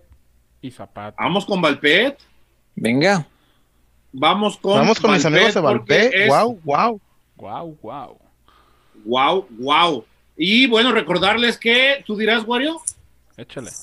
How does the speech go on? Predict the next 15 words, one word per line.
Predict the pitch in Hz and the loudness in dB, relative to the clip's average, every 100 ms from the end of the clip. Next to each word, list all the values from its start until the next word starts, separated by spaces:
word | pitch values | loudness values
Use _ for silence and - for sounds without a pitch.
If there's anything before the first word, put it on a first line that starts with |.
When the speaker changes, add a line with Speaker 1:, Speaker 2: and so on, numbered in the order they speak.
| - - | -10 -2
Speaker 2:
Que | 170 | 2
Valpet, | 170 165 220 247 - | 2 2 0 0 0
alimento | 208 190 220 247 269 254 | 0 2 0 2 2 2
para | 214 175 | 2 0
perro | 233 262 285 | 0 -2 -2
con | 262 269 277 | 0 0 2
dos | 269 214 | 2 2
líneas: | 240 277 277 240 175 | 2 2 2 2 0
balance | 151 170 202 220 - 226 | 0 0 0 -2 -4 -6
Plus | 190 220 240 - - _ _ - - | -4 -4 -4 -8 -18 _ _ -20 -2
Premium | 196 240 269 262 226 | 2 4 2 0 -2
y | 196 | -2
Gold | 208 226 | 0 0
Max | 220 226 - | 0 -2 -4
fortificado. | 202 175 165 156 220 277 208 - | -6 -6 -6 -2 2 2 0 -4